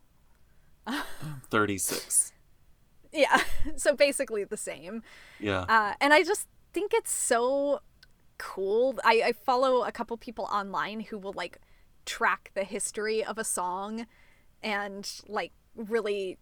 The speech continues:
Speaker 1: dive deep into it. And so, like, they've done that with, like, some of these songs. And, you know, there's, like, all sorts of weird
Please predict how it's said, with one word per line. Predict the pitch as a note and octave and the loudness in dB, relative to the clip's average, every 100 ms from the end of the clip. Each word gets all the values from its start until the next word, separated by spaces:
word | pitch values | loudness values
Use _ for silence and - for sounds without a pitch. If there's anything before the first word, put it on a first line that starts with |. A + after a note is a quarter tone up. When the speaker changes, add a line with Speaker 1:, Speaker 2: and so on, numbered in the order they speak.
| _ _ - | _ _ -2
Speaker 1:
dive | F#3 F#3+ - | 0 0 -6
deep | E3+ F3 | -12 -10
into | G3+ G#3 - G#3+ | -10 -8 -6 -2
it. | G#3+ - | -2 -4
And | G3+ | -8
so, | - F#3+ | -4 -4
like, | F3 - | -4 -6
they've | F#3 - | -6 -4
done | F#3 E3+ | -6 -4
that | F3 - | -6 -4
with, | F#3+ - | -8 -8
like, | A#2 | -10
some | - E3 | -10 -10
of | F#3+ | -8
these | C4 B3+ - | -6 -4 -4
songs. | A3 G#3+ G#3 G#3+ G#3 | -4 -2 -4 -6 -8
And, | - F#3 F3 E3 D#3+ - - | -8 -8 -8 -10 -14 -18 -12
you | A3 | -6
know, | G3 F#3+ | -4 -2
there's, | A3 G#3+ - - | -2 -2 -6 -6
like, | B3 A3+ | -4 -2
all | A#3+ C#4+ | -2 0
sorts | - A#3 - A3 | -2 -4 -4 -6
of | G3+ F#3 | -8 -10
weird | G3+ G3 G3+ G3 G3 | -8 -6 -4 -4 -4